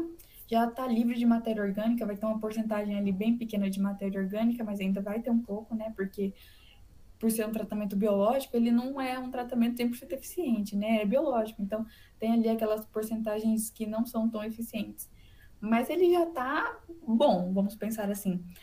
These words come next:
Aí tem um tratamento terciário que vai ser a desinfecção desse efluente que vai sair do decantador pra aí sim ele ser jogado no rio. E aqui a gente tem que ter muita atenção, porque se a gente usa cloro,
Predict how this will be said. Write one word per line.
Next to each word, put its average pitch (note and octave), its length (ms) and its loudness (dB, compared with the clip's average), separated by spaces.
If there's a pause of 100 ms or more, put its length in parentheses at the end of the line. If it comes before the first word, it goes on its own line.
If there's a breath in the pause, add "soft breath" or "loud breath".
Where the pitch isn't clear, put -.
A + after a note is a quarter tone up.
(160 loud breath)
Aí D#4 180 -2
tem D#4+ 140 0
um D#4+ 80 2
tratamento C#4 580 -2
terciário C4 640 -4
que - 100 -12
vai C#4+ 140 -2
ser D4+ 120 -4
a D4+ 40 -4
desinfecção D4 1080 -4
desse B3+ 380 -4
efluente A#3+ 480 -2
que C4 100 -10
vai A#3+ 160 -2
sair A#3 200 -6
do A3+ 40 -8
decantador A#3 600 -2
pra A3+ 120 0
aí C4+ 140 -2
sim A#3+ 280 0
ele A#3+ 140 0
ser A#3+ 320 -2 (300 loud breath)
jogado A3+ 420 0
no C#4 140 2
rio. F#3 200 -2 (440 soft breath)
E A3 60 0
aqui A3 180 2
a C4 80 2
gente C#4 180 -4
tem A#3 140 0
que A#3 60 4
ter A#3+ 80 0
muita A3+ 240 4
atenção, A#3 420 -2
porque - 160 -12
se A3+ 80 -8
a A3 40 -4
gente A3+ 260 2
usa A3+ 220 0
cloro, A3 720 0